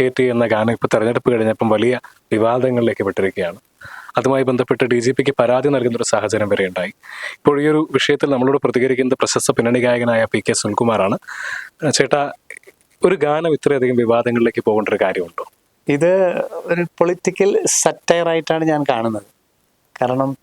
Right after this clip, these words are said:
Speaker 2: പിന്നെ, എത്രയോ ഗാനങ്ങൾ, ആ, ഇതിനു മുൻപ്, ആ, പല കാലഘട്ടങ്ങളിലായിട്ട് ഇറങ്ങിയിട്ടുണ്ട്. ആ, ആ, പൊളിറ്റിക്കൽ ആറ്റിറ്റ്യൂഡ്സ് ഉള്ള ഗാനങ്ങൾ ഇറങ്ങിയിട്ടുണ്ട്. അതുപോലെ തന്നെ,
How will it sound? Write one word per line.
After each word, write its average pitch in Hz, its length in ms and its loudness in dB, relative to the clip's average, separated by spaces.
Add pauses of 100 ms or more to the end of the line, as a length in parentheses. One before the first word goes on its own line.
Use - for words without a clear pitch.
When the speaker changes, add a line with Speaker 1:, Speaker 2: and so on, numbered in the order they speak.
Speaker 2:
പിന്നെ, 117 360 0 (460)
എത്രയോ 147 580 0
ഗാനങ്ങൾ, 139 560 0 (800)
ആ, 131 340 0
ഇതിനു 147 340 0
മുൻപ്, 135 540 0 (360)
ആ, 135 240 2 (320)
പല 139 160 2
കാലഘട്ടങ്ങളിലായിട്ട് 139 1080 0 (680)
ഇറങ്ങിയിട്ടുണ്ട്. 131 720 0 (680)
ആ, 117 420 0 (540)
ആ, - 360 -6 (420)
പൊളിറ്റിക്കൽ 151 600 0 (500)
ആറ്റിറ്റ്യൂഡ്സ് 156 600 -2
ഉള്ള 165 120 0
ഗാനങ്ങൾ 147 380 0
ഇറങ്ങിയിട്ടുണ്ട്. 120 580 -4 (800)
അതുപോലെ 147 360 0
തന്നെ, 151 420 0